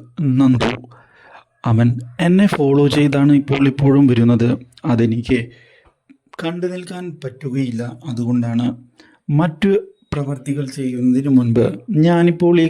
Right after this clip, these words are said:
കാര്യങ്ങൾ തുറന്നു പറയുന്നത്. അവനെ എങ്ങനെയെങ്കിലും പറഞ്ഞ് നിലക്കി നിർത്തണം." ഇത് കേട്ടതിനെ തുടർന്ന് ആദർശ് ആ തീരുമാനമെടുത്തുകൊണ്ട് മുന്നിലേക്ക് വരികയാണ്.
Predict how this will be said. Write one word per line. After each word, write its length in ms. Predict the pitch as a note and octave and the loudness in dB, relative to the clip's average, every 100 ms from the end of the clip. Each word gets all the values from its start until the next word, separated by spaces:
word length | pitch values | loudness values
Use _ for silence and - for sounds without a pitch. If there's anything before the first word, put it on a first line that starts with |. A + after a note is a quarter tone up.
| D#3+ | 0
കാര്യങ്ങൾ 580 | C3 A#2 A#2 A#2 B2 - - | 0 2 4 4 0 -6 -2
തുറന്നു 300 | C3+ A#2+ C3 | 2 4 4
പറയുന്നത്. 720 | B2+ B2 B2 B2 A#2+ B2 - - - _ _ - | 4 4 6 6 6 2 0 -18 -20 _ _ -8
അവനെ 460 | A#2 A#2+ A#2+ A#2+ - - | -4 -2 -4 -6 -12 -4
എങ്ങനെയെങ്കിലും 760 | F#3 F#3+ F#3 F#3 F3+ F3+ F3+ E3+ - | 0 2 4 4 2 2 0 0 -2
പറഞ്ഞ് 440 | B2+ A#2+ A#2+ C3 - | 0 2 2 0 -2
നിലക്കി 440 | C3+ B2+ B2 B2+ | 0 2 0 0
നിർത്തണം." 640 | C#3 B2+ A#2+ B2 A#2+ A#2+ - _ _ _ _ _ F#3+ | 2 4 2 2 2 -2 -16 _ _ _ _ _ -6
ഇത് 80 | |
കേട്ടതിനെ 520 | F3+ F#3 F3+ E3+ F3 F3 | -2 -2 -4 -8 -8 -10
തുടർന്ന് 720 | D3 B2 A2+ A#2+ A#2+ - C3 | -6 -6 -4 -6 -6 -6 -6
ആദർശ് 520 | A#2+ A#2 A2+ - - _ _ - | -4 -2 -2 -4 -12 _ _ -2
ആ 120 | D#3+ | -2
തീരുമാനമെടുത്തുകൊണ്ട് 1500 | E3+ F3+ F3+ F3 E3+ F3 D#3 B2 A#2 B2+ A2+ A#2 A#2 A#2+ D#3 | 0 -2 0 0 0 2 2 2 0 0 0 0 0 0 0
മുന്നിലേക്ക് 580 | C3+ C#3 D3+ D3 D3 D#3+ | 0 2 2 2 0 0
വരികയാണ്. 800 | B2+ A#2+ A#2+ C3 A#2 B2 A#2+ | 0 2 0 2 4 2 2